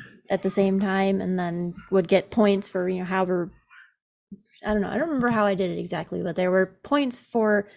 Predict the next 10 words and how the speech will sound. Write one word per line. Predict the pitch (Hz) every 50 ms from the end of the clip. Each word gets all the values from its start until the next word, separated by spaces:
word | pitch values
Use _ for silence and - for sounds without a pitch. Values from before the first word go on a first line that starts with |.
| _ - _ _ _ _ _ _ -
kind | 214 190
of | 190 -
accuracy, | - 180 185 170 - 175 165 175 175 - - 170 165 175 185 - _ _ _ _ _ _ _ - _ _ _ _ _ _ _ -
um, | - 185 170 147 - 196 - _
which | - 196 - -
is | 185
kind | - 202 180
of | 175 -
fun. | - - - - 196 175 - - - - - -
And | 196 185 180